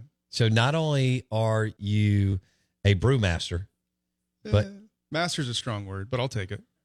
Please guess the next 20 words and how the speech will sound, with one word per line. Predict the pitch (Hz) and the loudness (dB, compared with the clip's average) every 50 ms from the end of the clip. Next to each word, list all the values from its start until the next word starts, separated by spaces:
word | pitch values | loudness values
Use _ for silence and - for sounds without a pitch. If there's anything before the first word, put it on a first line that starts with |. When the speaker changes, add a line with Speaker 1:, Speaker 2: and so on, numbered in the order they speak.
| _ - | _ 0
Speaker 1:
Okay. | 214 220 - 208 214 208 - | 0 2 2 4 2 2 0
Speaker 2:
<laughs> | - | 0
Speaker 1:
Ha-, | 220 196 123 143 - 220 - - - 220 - _ - - - - | -2 0 0 0 -2 -4 -6 -6 -8 -10 -10 _ -18 -18 -10 -4
aficionado. | - 113 - 139 120 - - 113 104 92 85 80 76 - - _ _ _ _ _ _ _ _ _ _ _ _ _ _ _ _ _ - | -4 -2 2 2 0 2 2 0 0 0 0 -2 -6 -10 -12 _ _ _ _ _ _ _ _ _ _ _ _ _ _ _ _ _ -4
Speaker 2:
I | 180 | -2
make | 196 208 185 151 | 0 0 -2 -2
beer | 139 131 120 | -2 -4 -4
for | 113 - 110 | -4 -6 -8
a | 98 | -8
living, | 92 90 92 92 | -8 -8 -8 -4
right? | 98 113 135 123 | 2 2 2 2
Speaker 1:
Okay, | - - 80 69 - _ - | 2 0 -2 -2 -6 _ -6
cool. | - 95 80 - _ _ _ - | -4 -4 -4 -6 _ _ _ -6
Speaker 2:
I'll | 127 143 | -6 -4
take | - 147 110 95 | -2 -4 -4 -4
it. | 95 - _ | -8 -12 _
Speaker 1:
I'm | - 123 147 156 | -4 -2 -2 0
not | 143 131 | 0 0
a | 123 | 0
s-, | 113 - - - | 0 -2 -2 -4